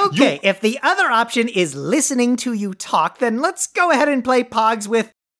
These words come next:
Speaker 1: the mangled leaves that I once so lovingly dusted and spritzed every week, only to have my efforts yet again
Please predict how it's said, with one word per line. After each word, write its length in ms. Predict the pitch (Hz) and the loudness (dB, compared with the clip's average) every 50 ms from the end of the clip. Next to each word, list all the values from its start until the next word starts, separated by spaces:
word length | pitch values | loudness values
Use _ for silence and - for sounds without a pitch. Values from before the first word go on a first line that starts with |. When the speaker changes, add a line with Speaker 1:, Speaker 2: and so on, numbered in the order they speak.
| _ _ | _ _
Speaker 1:
the 100 | 185 196 | -2 0
mangled 560 | 214 240 247 277 302 294 294 302 285 233 208 | 2 2 2 2 0 0 0 0 0 -2 -2
leaves 460 | 208 208 240 220 170 165 196 185 151 | -2 0 0 2 2 0 0 -2 -2
that 200 | 151 175 170 190 | 0 0 0 2
I 200 | 185 170 180 175 | 2 2 2 0
once 360 | 156 147 160 190 202 208 202 | 0 -2 -4 -4 -4 -4 -6
so 340 | - - - - 208 220 233 | -8 -8 -4 0 0 0 0
lovingly 720 | 226 185 156 160 185 233 240 254 247 226 214 226 226 208 | 0 -2 -2 0 0 0 2 0 0 0 -2 -2 -4 -6
dusted 580 | 180 170 - 202 214 233 226 - - 254 247 233 | -8 -8 -2 0 0 0 0 -2 -4 -4 -4 -2
and 200 | 208 180 185 180 | -2 -4 -4 -4
spritzed 680 | - - - - - - - 190 214 220 226 - - | -6 -8 -10 -12 -12 -4 0 2 2 2 0 -2 -6
every 320 | - 190 226 262 330 311 | -2 -2 -2 0 0 0
week, 220 | 285 262 254 240 - | 0 0 0 0 0
only 240 | 220 214 233 254 226 | 0 0 0 -2 -2
to 100 | 220 196 | 0 0
have 220 | 190 208 196 185 | 0 0 0 0
my 160 | 214 202 208 | 0 0 2
efforts 360 | 202 202 - 214 214 190 - 165 | 2 2 2 0 -2 -2 -4 -8
yet 340 | 151 170 269 349 392 392 - | -8 -4 -2 -2 -2 0 -2
again 680 | 427 403 - _ - 392 339 277 240 226 247 285 | -4 -4 -6 _ -2 0 2 2 2 2 0 0